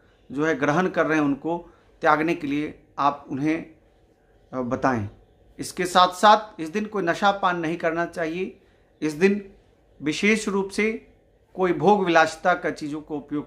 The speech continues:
नहीं करना चाहिए। अपने घर में ब्रह्मचर्य का पालन करके श्री हरि विष्णु जी का विशेष रूप से महामंत्रों का जप करना चाहिए। मस्तक पर चंदन और केसर का तिलक लगाना चाहिए।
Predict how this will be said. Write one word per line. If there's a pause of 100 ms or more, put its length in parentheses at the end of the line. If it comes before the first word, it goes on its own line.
नहीं
करना
चाहिए। (420)
अपने
घर
में
ब्रह्मचर्य
का
पालन
करके
श्री
हरि
विष्णु
जी
का (400)
विशेष
रूप
से
महामंत्रों
का
जप
करना
चाहिए। (240)
मस्तक
पर
चंदन
और
केसर
का
तिलक
लगाना
चाहिए।